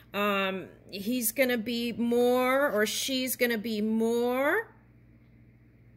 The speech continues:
um, what's the word? Cooperative.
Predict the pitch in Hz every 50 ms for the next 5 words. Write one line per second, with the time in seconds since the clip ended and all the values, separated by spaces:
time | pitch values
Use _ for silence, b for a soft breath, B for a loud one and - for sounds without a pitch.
0 | - - - - b b b b b b b b b b - - 196 208 202 196
1 | 196 196 190 190 185 180 180 165 185 190 B B B B B B B - 196 202
2 | - - - 180 175 175 165 151 - - - - - - - - - - - -
3 | - - - - - - - - - - - - - - - - - - - -
4 | - - - - - - - - - - - - - - - - - - - -
5 | - - - - - - - - - - - - - - - - - - - -
6 | - - - B B B B B B B B B B B - 262 247 233 220 214
7 | 220 220 - 202 185 165 131 117 - - -